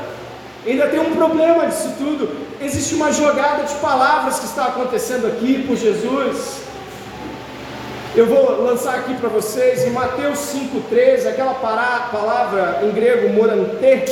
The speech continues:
é ser tolo. "Ah, mas como assim? Vocês são o sal da terra, ora, se o sal vier a ser insípido." Aqui a palavra insípido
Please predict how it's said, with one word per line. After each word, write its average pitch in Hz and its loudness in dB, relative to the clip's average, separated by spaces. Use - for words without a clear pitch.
é 208 -4
ser - -2
tolo. 262 2
"Ah, 226 -4
mas 180 -4
como 254 -2
assim? 247 2
Vocês 214 4
são 254 0
o - 0
sal 247 0
da 226 2
terra, 208 2
ora, 220 2
se 226 0
o 233 -4
sal - 0
vier 240 2
a 233 0
ser 262 -2
insípido." - 0
Aqui 196 -2
a 285 0
palavra 247 2
insípido - 2